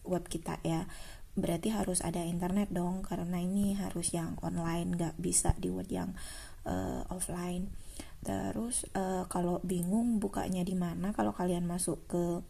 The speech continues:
Google kalian, contohnya ini aku, oke, bukalah Google baru ya. Nah, ini kan ada tanda bulet-buletan sembilan ini. Kalian pilih yang Google Docs. And then kalian buka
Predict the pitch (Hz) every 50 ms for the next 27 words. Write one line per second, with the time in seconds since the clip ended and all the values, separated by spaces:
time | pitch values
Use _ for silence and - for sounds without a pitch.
0 | - - 185 185 185 185 185 175 - 175 170 170 170 170 - 170 170 175 180 175
1 | 175 214 - - - 170 170 175 185 196 196 196 214 220 - - 330 - - -
2 | - - - - - - - - - - 180 - - - 190 175 - - - -
3 | - - 185 185 185 180 175 185 175 175 170 175 185 170 170 - - - 170 165
4 | - 165 156 - - - - - - - 185 180 180 190 202 226 226 233 233 208
5 | 196 190 185 180 180 180 - - 175 180 180 175 180 175 175 175 170 170 - -
6 | - - - 196 - 185 175 170 - 180 180 175 175 - - 175 175 170 175 175
7 | 180 180 - - - - - - - - - - 196 185 175 175 170 170 160 160
8 | 165 165 175 185 190 190 190 196 - - - - - - - 175 180 175 180 185
9 | 214 208 - 190 185 175 185 202 233 226 240 214 226 240 240 254 254 247 233 208
10 | 202 196 - 214 208 208 214 208 190 180 185 175 175 170 170 - - - - -
11 | - - - - - - - - - - - - - - - - 180 185 196 196
12 | 180 180 190 175 175 175 175 175 175 175 180 180 - 175 165 165 175 170 170 165
13 | - 170 - - 165 151 151 139 -